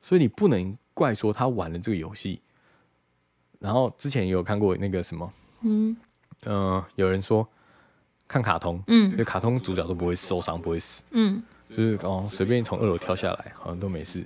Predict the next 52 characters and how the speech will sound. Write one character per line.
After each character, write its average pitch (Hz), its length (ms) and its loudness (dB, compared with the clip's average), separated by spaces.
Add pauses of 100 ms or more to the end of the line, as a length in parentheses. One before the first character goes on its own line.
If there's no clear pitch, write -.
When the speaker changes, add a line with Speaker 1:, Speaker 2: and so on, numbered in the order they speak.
(120)
Speaker 2:
嗯。 202 340 2
Speaker 1:
可 - 80 -20
是 135 140 -2 (540)
以 98 160 -4
一 - 20 -4
个 120 100 2
正 117 200 2
常 90 180 -4
人 85 100 -4
的 - 20 -4
判 90 180 -4
断， 90 180 -2 (180)
或 - 160 2
是 123 160 0 (220)
我 101 80 -6
不 101 80 -6
知 107 80 0
道， 80 100 -2
小 82 220 -4
时 90 160 -8
候， 98 180 -4 (220)
可 - 140 -2
能 107 100 0
小 - 140 -8
时 107 100 -2
候 104 60 0
你 92 60 -2
会 95 100 -4
觉 95 100 -6
得 87 60 -6
说， - 200 -20
哎， 202 120 -4 (400)
哎， 127 80 -2
卡 98 160 -4
通 139 120 -2
从 135 200 -6
二 147 60 -2
楼 92 120 -2
跳 117 140 -4
下 120 100 -4
来 85 60 -6
都 107 100 -4
不 92 200 -6
会 98 100 -2
有 85 100 -4
事， - 300 -12
那 123 100 -10
我 104 100 -6
来 87 60 -8
跳 98 140 -12
跳 90 120 -4
看。 87 160 -8